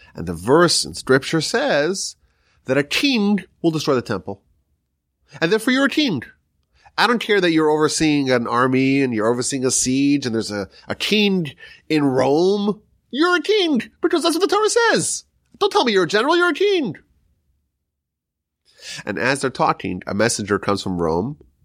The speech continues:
and tells Vespasian, "Oh, the emperor died and you were nominated to become the replacement." And because of that interaction, the Talmud tells us, he was so impressed with Rabbi Yochanan ben Zakkai,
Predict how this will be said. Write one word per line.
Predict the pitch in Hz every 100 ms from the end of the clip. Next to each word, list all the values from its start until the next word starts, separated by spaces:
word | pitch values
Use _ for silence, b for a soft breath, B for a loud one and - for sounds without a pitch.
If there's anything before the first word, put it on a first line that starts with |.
| _ -
and |
tells | 101 113
Vespasian, | 101 - 156 170 117 110 127 _ _ _ _ _ _ _ _ _ -
"Oh, | 165 175 101 90 - _ _ _ _ _ -
the | 120
emperor | 147 151 135
died | 165 156 123
and | 107
you | 110
were | 117
nominated | 107 101 98 92 90
to | -
become | 98 101 90 90 - _ _ _ _ _
the | -
replacement." | 92 - 90 - - - - _ _ _ _ _ _ _ _ _ _ _ _ _ _ _ _ _ _ _ B B B
And | 117
because | 110 160 165
of | 135
that | 135 135
interaction, | 131 135 175 - 117
the |
Talmud | 120 123
tells | 185 196 131
us, | 110 113 - - b
he | -
was | 113 -
so | 123
impressed | 107 - 135 120 104
with | 98 _ _ -
Rabbi | 101 107
Yochanan | 120 117
ben | 113
Zakkai, | 170 196 117 90 110